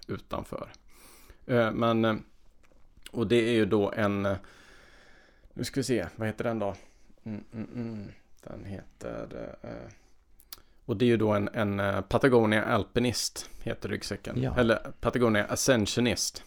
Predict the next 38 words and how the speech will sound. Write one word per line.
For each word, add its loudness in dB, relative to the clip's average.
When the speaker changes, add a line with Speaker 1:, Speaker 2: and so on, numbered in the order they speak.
Speaker 1:
heter -6
ryggsäcken. -6
Eh, 4
och, 0
eh, 0
det 2
är 2
då 2
en, 0
en, -4
eh, -4
trettioåtta 0
eller 4
fyrtio -2
liters 0
ryggsäck. -2
Den -4
är, 0
eh, -4
hyfsat -2
vattentät, 2
eh, -6
och, -6
eh, -2
ja, -4
men -2
jag 0
tycker -2
den 0
har 2
ett -8
okej 2
bärsystem, 2
men -2
det 0
är -2
ganska -2
minimalistiskt. -2